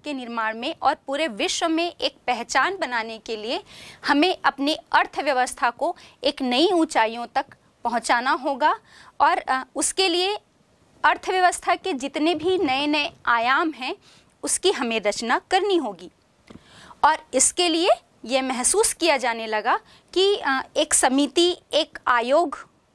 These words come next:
का गठन किया जाए, क्योंकि सभी तो इसमें शामिल नहीं हो सकते। एक समिति के कुछ सदस्य जो होंगे, एक आयोग के कुछ जो सदस्य होंगे, मेंबर्स होंगे,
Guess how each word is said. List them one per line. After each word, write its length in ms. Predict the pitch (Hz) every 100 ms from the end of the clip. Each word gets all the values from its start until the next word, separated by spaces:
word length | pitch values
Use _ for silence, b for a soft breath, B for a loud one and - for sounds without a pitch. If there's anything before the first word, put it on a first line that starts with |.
| -
का 100 | 330
गठन 420 | 254 269 - 302
किया 260 | 320 294 269
जाए, 300 | 285 269 349 b b -
क्योंकि 220 | 208 254
सभी 300 | - 208 220
तो 100 | 262
इसमें 220 | 277 294
शामिल 380 | 294 277 262 294
नहीं 220 | 294 349
हो 120 | 370
सकते। 320 | 392 392 - 494 - b b b _ -
एक 160 | 262 294
समिति 460 | - 254 262 320 392
के 140 | 403
कुछ 200 | - 381
सदस्य 480 | - 233 240 - 269
जो 180 | 214 233
होंगे, 360 | 240 214 226
एक 340 | 403 - 269 -
आयोग 440 | 220 202 254 359
के 140 | - 381
कुछ 360 | - - - -
जो 120 | 233
सदस्य 460 | 277 240 233 - 247
होंगे, 380 | 240 208 220 381
मेंबर्स 540 | 247 220 233 427 -
होंगे, 300 | 240 220 254